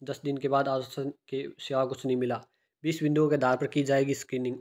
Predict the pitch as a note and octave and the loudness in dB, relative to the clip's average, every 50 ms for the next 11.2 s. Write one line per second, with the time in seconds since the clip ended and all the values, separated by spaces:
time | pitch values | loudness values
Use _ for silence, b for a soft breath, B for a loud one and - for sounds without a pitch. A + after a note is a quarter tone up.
0 | - _ - C3 B2+ C3 C#3 D3+ D3 - D#3 - - D3 C#3 C#3 C#3+ C#3+ C#3+ - | -12 _ -2 0 0 2 2 0 0 0 -2 0 2 2 2 4 2 2 0 2
1 | D3 D3+ C#3+ - - C#3 C#3 D#3+ E3 E3 - - C#3 C3+ C#3 C3 C#3+ C#3 C3 - | 2 2 2 2 2 2 4 4 2 0 0 2 2 2 4 4 4 2 2 2
2 | - C3+ C3 C#3+ C#3 C3 C#3 C3+ C3 - C#3+ C#3 C#3 C3+ C#3 C3+ C3+ C3+ C3+ C#3 | 0 0 2 2 2 2 2 -2 0 2 2 2 4 4 4 4 4 4 2 2
3 | C3+ C#3 C#3+ C#3+ C#3 D3 C#3+ C#3+ - _ _ _ _ _ _ _ - C#3+ C3+ C#3 | 2 2 2 2 2 0 -4 -6 -6 _ _ _ _ _ _ _ -10 -6 -2 0
4 | C#3 C#3 C#3 C3+ B2+ B2 B2 B2 A#2 - - _ _ _ _ _ - - - - | 0 2 2 2 2 2 0 -2 -4 -6 -14 _ _ _ _ _ -14 -6 0 2
5 | C#3+ D3 D3+ D3 D3 C#3+ C#3 D3 D3+ D3 D3 C#3+ C#3 C#3+ C3+ C#3 C#3+ C#3+ D3 D3 | 4 4 4 2 0 -2 0 2 4 4 6 6 4 4 2 4 4 4 4 2
6 | C#3 D3 C#3 - - C#3 C3+ - D3 D3 D3 D3 D#3+ - _ _ _ _ _ _ | 2 0 -2 0 0 -2 0 2 2 2 2 0 -4 -10 _ _ _ _ _ _
7 | _ _ _ _ _ _ _ _ _ _ _ - C#3+ D3 D3 C3+ C#3+ D#3 D#3 D#3 | _ _ _ _ _ _ _ _ _ _ _ -2 0 2 2 2 2 2 2 2
8 | D3+ D3 C#3+ D#3 D#3 - E3+ D#3+ - E3 C#3+ C3+ C#3+ D3 D#3 D3+ D3+ - _ _ | 2 2 2 2 2 2 -2 -2 0 0 2 4 6 6 6 4 2 -2 _ _
9 | - C#3 - D3 C#3+ C#3+ D3 C#3+ D3 D3+ C#3+ D3 C#3+ C#3+ C#3+ C#3 - D3 C3+ B2 | -14 -6 -4 -2 0 2 2 2 0 0 2 4 4 4 4 4 2 0 -2 -2
10 | B2 - _ - C#3 C3 C#3+ D#3 D3+ D#3 D#3+ C#3+ - C#3 C3+ C#3+ C#3 D3 D3 D3+ | -2 -10 _ -10 -4 2 2 2 2 4 2 0 2 2 2 2 4 4 4 4
11 | D#3 D#3 - D#3 | 4 4 2 0